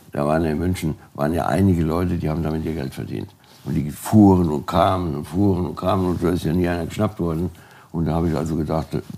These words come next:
das checkst du auch. Im,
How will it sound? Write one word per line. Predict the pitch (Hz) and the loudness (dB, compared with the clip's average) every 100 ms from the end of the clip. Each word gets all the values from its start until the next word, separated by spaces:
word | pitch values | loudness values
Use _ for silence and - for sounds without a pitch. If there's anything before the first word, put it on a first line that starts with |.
| - | -4
das | 76 - - - - _ _ | -4 -4 -12 -18 -20 _ _
checkst | 73 67 - | -4 -4 -6
du | |
auch. | 60 55 - - - _ _ _ _ _ _ _ - - - - - - | -4 -4 -6 -14 -20 _ _ _ _ _ _ _ -20 -20 -20 -20 -14 -4
Im, | 82 | -4